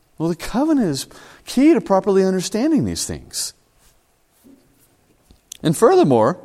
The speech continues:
I think as well, when you look at baptism and the supper, what does it mean? What's going on? Why do we do it? Who is it for? Your covenant theology will determine this.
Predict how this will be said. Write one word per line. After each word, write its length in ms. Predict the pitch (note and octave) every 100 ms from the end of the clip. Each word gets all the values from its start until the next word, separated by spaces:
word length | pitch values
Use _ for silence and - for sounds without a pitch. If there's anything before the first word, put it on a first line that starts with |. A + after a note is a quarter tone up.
| - _ _ _ _ _ _ _ _ _ _ _ _ -
I 80 | F#3+
think 340 | A#3+ A3+ -
as 200 | G3 D#3+
well, 400 | F3 B3+ F#3+ E3+
when 100 | F3
you 140 | F3
look 160 | G#3+ C4
at 100 | D#3
baptism 460 | D#3+ D#3 D#3 C#3 D3
and 80 |
the 40 | C3
supper, 420 | - B2+ F3 F#3+ - -
what 220 | C3 E3+
does 200 | E3+ D#3
it 100 | D#3+
mean? 500 | C#3+ B2 A#2+ C#3+ G#3+
What's 200 | C3 A2+
going 320 | - B2 A#2+ G#2
on? 380 | G2 G#2 F#3 F3+ - _ _ _ _ _
Why 460 | - G2 A#2+ D3+ F3+
do 80 | E3+
we 140 | C#3+
do 260 | G#2 D3+ F#3+
it? 240 | C3 - - - -
Who 300 | - - B3
is 200 | C#4 C3+
it 100 | A2
for? 760 | - - G3 D#4 D3+ E2+ G#2+ E3 _ _ - - - - _ _ _ _
Your 120 | F#3
covenant 400 | F3+ - C#4 B3
theology 460 | F3 D#3+ - G3+ B2+
will 100 | C#3
determine 480 | E3 F3+ C4+ A2 C#2
this. 280 | - -